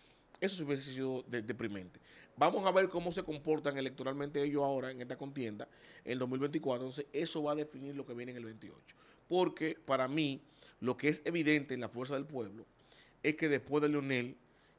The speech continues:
quien va a ostentar una candidatura a la presidencia en ese partido va a ser Omar Fernández. Ahí no hay cabida para más nadie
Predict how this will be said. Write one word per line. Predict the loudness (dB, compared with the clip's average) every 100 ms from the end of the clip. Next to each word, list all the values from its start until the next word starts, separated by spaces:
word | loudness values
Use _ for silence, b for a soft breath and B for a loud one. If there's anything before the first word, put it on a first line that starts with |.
| _
quien | -2 0 0 4
va |
a | 2
ostentar | 2 -2
una | -2 -2
candidatura | -4 -6 -6 -6
a |
la | -6
presidencia | -6 -6 -6 -8
en | -8
ese | -8 -8
partido | -8 -10 -8
va | -8
a |
ser | -8 -12 -10
Omar | -10 -10
Fernández. | -12 -14 -16 -20 _ B B B _
Ahí | -6 -4
no |
hay | -4
cabida | -4 -2 -4
para | -6
más | -10 -14
nadie | -16 -20